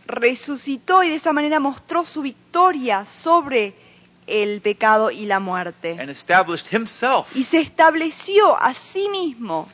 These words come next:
Speaker 2: as the head of the church.
Speaker 1: como cabecera de la iglesia.
Speaker 2: None of Christ's followers
Speaker 1: Ninguno de los seguidores de Cristo
Speaker 2: ever claimed to be the head of the church.
Speaker 1: alguna vez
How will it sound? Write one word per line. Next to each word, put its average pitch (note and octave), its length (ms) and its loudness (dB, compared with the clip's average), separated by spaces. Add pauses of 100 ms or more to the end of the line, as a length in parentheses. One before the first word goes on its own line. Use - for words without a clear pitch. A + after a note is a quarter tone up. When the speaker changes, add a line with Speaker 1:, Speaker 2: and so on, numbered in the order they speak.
(140)
Speaker 2:
as B2+ 160 -4
the C3+ 80 -4
head C#3+ 180 -2
of C#3 60 -8
the C3+ 80 -10
church. - 540 -10
Speaker 1:
como B3 280 6
cabecera B3+ 680 4
de A3 80 0
la G#3 80 2
iglesia. F#3 640 -4
Speaker 2:
None D3+ 580 2
of B2+ 200 -2
Christ's E3 400 -2
followers C#3 480 0 (220)
Speaker 1:
Ninguno D4 840 6
de B3 140 2
los B3 160 -2
seguidores B3 500 0
de A#3 120 -6
Cristo F#3 580 -8
Speaker 2:
ever C#3+ 300 -2
claimed D3 360 -6
to C3+ 80 -12
be B2+ 200 -8
the A2+ 80 -10
head A#2 280 -4
of G#2+ 120 -12
the G#2 60 -14
church. - 380 -14
Speaker 1:
alguna C4+ 600 6
vez B3+ 440 -2